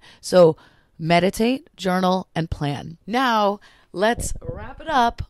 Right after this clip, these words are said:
with a tarot card. I have not pulled a single tarot card yet this year, so this tarot card is for us. It's our final message going into twenty twenty-four. All right, I just shuffled,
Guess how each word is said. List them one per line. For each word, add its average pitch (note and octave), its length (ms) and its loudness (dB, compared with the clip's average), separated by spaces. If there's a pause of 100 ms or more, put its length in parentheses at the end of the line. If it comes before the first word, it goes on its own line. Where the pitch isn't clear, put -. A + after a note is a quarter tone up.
(140)
with G3+ 160 -10
a A#3 60 -8
tarot D#3+ 340 -10
card. E3 360 -20
I F3 360 -2
have G#3 220 -4
not F3+ 200 -10
pulled D#3+ 260 -10
a E3 60 -10
single E3 300 -14
tarot E3 240 -6
card D3+ 240 -14
yet C#3+ 200 -16
this - 220 -18
year, G#2+ 180 -16
so - 160 -18
this C#3+ 280 -16
tarot G3+ 340 -14
card D#3+ 320 -12 (340)
is F#3+ 160 -8
for B3+ 240 -8
us. E3+ 400 -6
It's E3+ 140 -12
our E3+ 240 -6 (420)
final A3 600 -8
message F3 640 -8
going F3 380 -8
into D3+ 480 -10
twenty C#3 320 -18
twenty-four. G#3+ 640 -16
All F3 60 -6
right, D3+ 200 -8
I C#3+ 60 -8
just E3+ 240 -10
shuffled, F3 580 -4